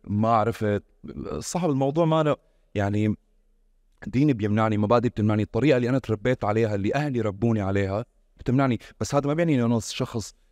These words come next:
ضد حرية الآخر أو ضد، آه، إنه يعمل شو ما بده أو يعمل شو ما، أنا شخص كمان ربيت ب-، بأب وأم كانوا عاطيني حريتي الكاملة إني أنا أعمل شو ما بدي، ولكن ضمن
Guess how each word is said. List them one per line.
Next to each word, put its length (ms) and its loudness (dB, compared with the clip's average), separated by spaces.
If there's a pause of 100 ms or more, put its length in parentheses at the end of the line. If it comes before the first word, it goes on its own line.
(140)
ضد 200 -2
حرية 440 0
الآخر 480 0
أو 120 0
ضد، 180 2 (180)
آه، 320 0 (300)
إنه 160 0
يعمل 280 2
شو 140 -2
ما 120 2
بده 300 -2
أو 180 4
يعمل 220 -2
شو 160 -4
ما، 280 -4 (160)
أنا 260 -2
شخص 400 -4
كمان 300 0
ربيت 500 0
ب-، 280 0 (360)
بأب 840 -2
وأم 340 2
كانوا 280 -2
عاطيني 320 0
حريتي 400 -2
الكاملة 380 -2
إني 160 0
أنا 160 0
أعمل 220 -2
شو 140 -6
ما 100 -4
بدي، 320 -8 (320)
ولكن 600 2
ضمن 360 2